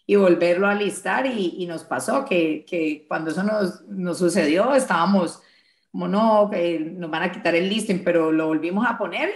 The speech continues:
y al otro día, eh, yo en mi mito empecé a, a ver a quién puedo llamar, qué realtors conozco para decir que el listing está activo y lo puse en, en,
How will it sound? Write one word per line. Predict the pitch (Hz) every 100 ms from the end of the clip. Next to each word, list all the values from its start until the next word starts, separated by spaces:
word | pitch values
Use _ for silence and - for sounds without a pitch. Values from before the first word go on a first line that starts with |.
| -
y | 202
al | 175
otro | 180 196 240
día, | 233 247 277 254 196
eh, | 185
yo | 175
en | 185
mi | 202
mito | 214 214
empecé | 214 202 185 180 185 - _ _
a, | 185
a | 196 185
ver | 180 185
a | 180
quién | 190 185
puedo | 185 202
llamar, | 196 170 185
qué | -
realtors | 185 190 180 202
conozco | 202 165 180 196 202
para | 202 175
decir | 160 156
que | 175
el | 180
listing | 185 185 202
está | 196 240
activo | - - 202 208 202
y | 196 175
lo | 170
puse | - 156 180
en, | 185 190 180
en, | 170 165 156